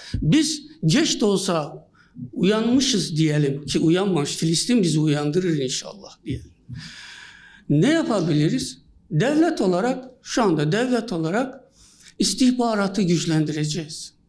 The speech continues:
Teknoloji olarak silah sektörüyle Ruslar yaptı. Onlar şer gücü, yani şer odaklı yaptı. Biz hayır odaklı yapmamız gerekir. Bunu devletlerin yapması gereken şeydir ki yapmaları gerekir. Nasıl ki ben doksan dokuz iki binci yılında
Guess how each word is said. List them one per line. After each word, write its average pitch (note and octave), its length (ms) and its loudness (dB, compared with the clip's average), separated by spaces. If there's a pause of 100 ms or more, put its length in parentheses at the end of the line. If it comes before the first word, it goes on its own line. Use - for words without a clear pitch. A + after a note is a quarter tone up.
(680)
Teknoloji A3 580 0
olarak G#3 200 2
silah A3 280 2
sektörüyle F#3 560 0
Ruslar D3+ 340 -2
yaptı. C#3+ 360 -8 (180)
Onlar C#4 300 2
şer D4+ 320 0
gücü, F#3+ 380 0
yani F3+ 360 0 (140)
şer E4 240 2
odaklı F3 440 0
yaptı. D#3 340 -2
Biz D4 180 2
hayır A#3 320 0
odaklı F#3+ 440 0
yapmamız F#3+ 540 0 (240)
gerekir. G3 480 -2
Bunu C#4+ 240 2
devletlerin C4 560 0
yapması G#3+ 440 -2
gereken D3+ 520 -6 (200)
şeydir D3+ 520 -4 (160)
ki - 380 -2
yapmaları G#3 480 0
gerekir. D3+ 460 -4 (320)
Nasıl A3+ 460 2
ki - 220 -4 (420)
ben G#3 320 0
doksan G#3+ 340 2
dokuz G#3 320 0
iki - 220 0
binci F#3+ 260 4
yılında D#3 680 0